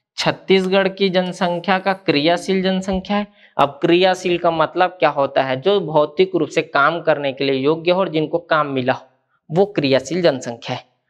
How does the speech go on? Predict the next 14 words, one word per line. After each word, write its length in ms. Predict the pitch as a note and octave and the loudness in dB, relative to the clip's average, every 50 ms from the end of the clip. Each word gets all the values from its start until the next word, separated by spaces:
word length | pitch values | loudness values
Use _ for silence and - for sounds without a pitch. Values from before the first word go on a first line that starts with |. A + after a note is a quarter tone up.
| _ _ - - - - | _ _ -20 -20 -4 2
और 180 | - D#3 E3 E3 | 4 4 4 4
ये 480 | D#3+ E3+ F#3+ G#3+ A#3 A#3+ A#3 A#3 - - C#3+ | 6 6 6 6 6 4 2 -2 -4 -8 0
जो 180 | C3+ E3 F#3+ F#3+ | 2 4 4 4
है 140 | E3+ D#3+ E3 | 4 2 2
वो 120 | F#3+ G#3+ G#3 | 2 0 -2
प्रतिशत 560 | - - E3 D#3+ - E3+ D#3 - - G3 G3 | 0 0 0 0 0 -6 -2 0 0 0 0
में 240 | F#3+ F3+ E3+ E3 D3+ | 2 2 2 2 2
दिया 200 | D3 C#3+ D3+ D3+ D3 | 0 2 2 2 2
हुआ 220 | D3 C#3 C#3 D3 | 0 0 0 2
है 60 | E3+ | 2
आर्थिक 380 | F3 E3 C#3+ - - F3 E3 - | 2 2 0 0 -2 -2 -2 0
सर्वेक्षण 580 | - D3 B2+ B2+ B2+ B2+ - - - B2+ A#2+ | 0 0 0 0 -4 -4 -6 -6 -4 -4 -2
में 340 | A#2+ C#3+ G3 A3+ - - - - _ - | 2 2 0 0 0 -8 -18 -10 _ 2
आंकड़ा 340 | D3+ D#3+ D#3 - E3 C3+ | 2 2 4 2 2 2